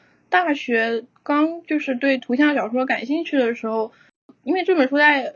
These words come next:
呃，美国这边图书馆就是到处每个图书馆都有，就它是一本非常经典的一个，呃，美籍亚裔的作者画的一本书，就它很受欢迎。然后它这本书是他二十七岁开始画，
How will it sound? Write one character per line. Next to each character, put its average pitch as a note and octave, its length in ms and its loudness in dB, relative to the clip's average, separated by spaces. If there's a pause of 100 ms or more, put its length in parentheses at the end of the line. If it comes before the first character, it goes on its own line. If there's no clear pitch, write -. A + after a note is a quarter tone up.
呃， A#3 160 -4
美 A3 180 -6
国 A3+ 100 -6
这 C#4 120 0
边 D4+ 160 4
图 B3+ 120 -8
书 D4 160 0
馆 C4+ 260 0
就 C#4+ 120 -2
是 C4+ 160 -4
到 C4+ 220 0
处 B3 240 0
每 A3 180 -8
个 A#3+ 120 -4
图 C4+ 100 2
书 B3 100 0
馆 A3+ 220 0
都 A#3 180 2
有， - 320 -2 (260)
就 D4 60 -2
它 D#4+ 160 4
是 E4+ 140 4
一 D#4+ 40 4
本 A3 220 -2
非 B3+ 80 0
常 B3 240 2
经 C4+ 280 6
典 C#4 220 2
的 - 140 -2
一 G#3+ 140 -4
个， A3 240 0 (340)
呃， A#3 80 0
美 G#3+ 220 4
籍 A#3 120 -6
亚 C4+ 260 4
裔 A#3+ 140 2
的 A3 140 2
作 B3 260 4
者 A3+ 220 -2
画 A#3 260 0
的 - 280 -4
一 A3+ 100 0
本 A3+ 240 -4
书， - 460 0 (240)
就 D4+ 80 4
它 F4 120 6
很 D4+ 220 2
受 C4+ 220 4
欢 B3 320 2
迎。 - 280 -6 (420)
然 B3+ 120 6
后 C#4 60 2
它 E4+ 80 2
这 G#4+ 160 2
本 B3+ 120 4
书 C4+ 280 0
是 C4 400 2 (340)
他 C#4+ 140 -2
二 D4+ 240 2
十 C#4+ 140 -4
七 E4 240 -2
岁 D4 300 0
开 A#3+ 220 -4
始 A3 160 -8
画， G#3+ 400 -4